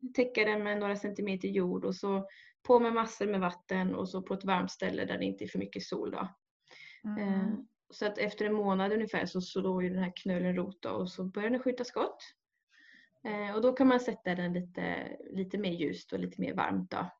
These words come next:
Speaker 1: Eh, och
Speaker 2: Mm.
Speaker 1: sen redan efter tre, ungefär tre månader så kan man börja skära små ingefärsbitar.
Speaker 2: Ja.
Speaker 1: Eh, så det är rätt häftigt faktiskt. Och det är lite kul att
Speaker 2: Ja,
Speaker 1: se.
Speaker 2: eller hur?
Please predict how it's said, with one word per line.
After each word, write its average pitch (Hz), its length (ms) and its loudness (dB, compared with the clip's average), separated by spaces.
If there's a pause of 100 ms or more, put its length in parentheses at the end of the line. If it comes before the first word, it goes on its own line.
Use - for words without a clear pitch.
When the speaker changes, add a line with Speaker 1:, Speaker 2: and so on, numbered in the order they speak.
(1120)
Speaker 1:
Eh, 190 260 0
och 196 60 -4
Speaker 2:
Mm. 208 120 0
Speaker 1:
sen 208 340 2
redan 233 300 6
efter 196 180 0
tre, 190 420 -2 (460)
ungefär 202 300 -2
tre 190 180 0
månader 185 380 2
så 185 120 -6
kan 262 140 2
man 285 120 8
börja 240 200 4
skära 214 360 -2 (200)
små 269 280 2
ingefärsbitar. 196 680 0 (920)
Speaker 2:
Ja. 285 420 8 (380)
Speaker 1:
Eh, 202 260 -2
så 196 120 -4
det 262 120 4
är 415 140 6
rätt - 320 -6
häftigt - 380 -4
faktiskt. - 360 -4
Och 214 80 4
det 247 80 8
är 285 40 10
lite 311 180 6
kul 175 260 2
att 190 60 4
Speaker 2:
Ja, 247 120 10
Speaker 1:
se. 269 80 10
Speaker 2:
eller 277 100 8
hur? 262 480 4